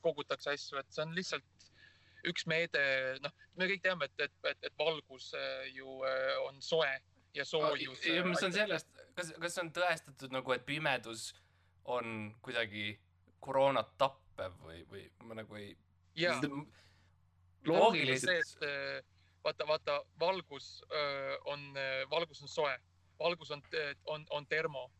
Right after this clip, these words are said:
Speaker 1: termodünaamiline.
Speaker 2: Ahah.
Speaker 1: Ja nagu, na-, nagu inimesedki, viirused vajavad,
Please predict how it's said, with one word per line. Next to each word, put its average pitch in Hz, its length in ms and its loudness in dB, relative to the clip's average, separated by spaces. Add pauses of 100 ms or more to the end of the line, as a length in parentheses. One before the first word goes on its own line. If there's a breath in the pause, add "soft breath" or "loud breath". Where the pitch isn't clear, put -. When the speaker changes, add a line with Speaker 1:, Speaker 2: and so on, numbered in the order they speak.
(120)
Speaker 1:
termodünaamiline. 147 800 0
Speaker 2:
Ahah. 113 240 2 (760)
Speaker 1:
Ja 139 260 2 (500)
nagu, 143 240 -4
na-, 156 160 2
nagu 156 200 0
inimesedki, 156 600 -2
viirused 143 360 -2
vajavad, 139 560 0